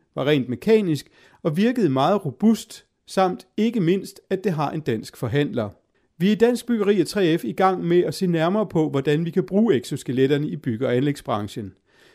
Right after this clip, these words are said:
Det betyder, at vi kommer til at medvirke i et forskningsprojekt, og det er tanken, at det kan blive fremvist af byggeriets arbejdsmiljøbus, så virksomheden selv kan få lov til at prøve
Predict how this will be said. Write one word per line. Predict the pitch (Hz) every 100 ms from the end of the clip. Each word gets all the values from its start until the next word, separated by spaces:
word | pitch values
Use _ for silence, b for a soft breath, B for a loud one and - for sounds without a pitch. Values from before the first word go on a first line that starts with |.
| b
Det | 139
betyder, | 175 - 226 165
at | 131 127
vi | 123
kommer | 139 123
til | 151
at | 165
medvirke | 135 160 185 156 143
i | 120
et | 95
forskningsprojekt, | 185 220 226 185 175 139 170 175 - b b
og | 175
det | 196
er |
tanken, | 196 185 190 233 240 214 175 b b b
at | 170 160
det | 190 185
kan | 180
blive | 170 160 147
fremvist | - 185 233 190 135
af | 156
byggeriets | 190 185 202 180
arbejdsmiljøbus, | - 170 220 220 156 151 156 156 156 - -
så | 127
virksomheden | 165 202 202 156 165
selv | 175 202 190
kan | 202
få | 190
lov | 127 117
til | -
at | 127 117
prøve | - 147 170 185